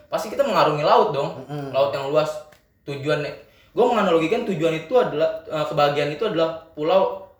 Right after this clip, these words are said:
Speaker 1: pulau yang indah gitu. Di mana kita untuk mencapai itu ada ombak, karang, hiu.
Speaker 2: Itu kan
Speaker 1: Ya,
Speaker 2: serunya, itu kan
Speaker 1: serunya,
Speaker 2: serunya.
Speaker 1: iya,
Speaker 2: Itu,
Speaker 1: gimana
Speaker 2: itu
Speaker 1: cara itu?
Speaker 2: ya praharanya lah.
Speaker 1: Praharanya,
Speaker 2: Iya,
Speaker 1: iya.
Speaker 2: makanya kalau,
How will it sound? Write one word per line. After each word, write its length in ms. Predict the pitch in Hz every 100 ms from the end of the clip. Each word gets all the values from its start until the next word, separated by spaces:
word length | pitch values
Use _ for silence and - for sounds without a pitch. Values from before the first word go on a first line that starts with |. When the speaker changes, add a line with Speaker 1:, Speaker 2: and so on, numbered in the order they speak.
| _ _ _
Speaker 1:
pulau 300 | 151 151 170
yang 160 | 165 156
indah 420 | 175 202 175 127
gitu. 220 | 123 - 113
Di 80 | 120
mana 380 | 110 113 170 196
kita 200 | - 196
untuk 140 | 202 -
mencapai 420 | 147 156 165 202
itu 160 | - 160 - -
ada 220 | - 98 -
ombak, 540 | 135 175 147 135 -
karang, 540 | - 131 151 135 123 123 - - _ _ _ _
hiu. 480 | 135 156 160 139 - - _
Speaker 2:
Itu 220 | - 160 -
kan 140 | 254
Speaker 1:
Ya, 60 | -
Speaker 2:
serunya, 400 | 220 233 185 123 110
itu 60 | -
kan 20 | -
Speaker 1:
serunya, 300 | 190 196 - 185
Speaker 2:
serunya. 60 | 131 127 -
Speaker 1:
iya, 220 | 233 165 135
Speaker 2:
Itu, 100 | 123
Speaker 1:
gimana 140 | 131 165
Speaker 2:
itu 100 | 156
Speaker 1:
cara 100 | 190
itu? 200 | - 175 175 - _
Speaker 2:
ya 140 | - 170
praharanya 560 | 175 170 160 170 180 202
lah. 100 | 147
Speaker 1:
Praharanya, 500 | 147 151 165 185 -
Speaker 2:
Iya, 40 | 143
Speaker 1:
iya. 100 | 190
Speaker 2:
makanya 260 | 156 - 214 -
kalau, 260 | 156 151